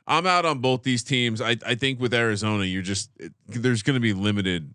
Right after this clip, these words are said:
I, I think limited, uh, possessions. Colts too. I mean, run, running teams are gonna run the clock.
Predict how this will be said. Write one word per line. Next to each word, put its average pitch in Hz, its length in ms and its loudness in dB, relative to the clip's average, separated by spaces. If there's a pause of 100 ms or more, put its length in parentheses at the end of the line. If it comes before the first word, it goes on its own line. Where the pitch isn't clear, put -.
(720)
I, 95 160 -10
I 123 140 2
think 127 200 0
limited, 101 560 -2
uh, 73 240 -6
possessions. 87 720 -6
Colts 104 380 0
too. 95 260 -2
I 98 80 0
mean, 101 140 -2
run, 127 240 0
running 131 320 0
teams 92 400 -4
are 87 60 -6
gonna 80 200 -6
run 80 220 -6
the 76 80 -10
clock. 73 340 -6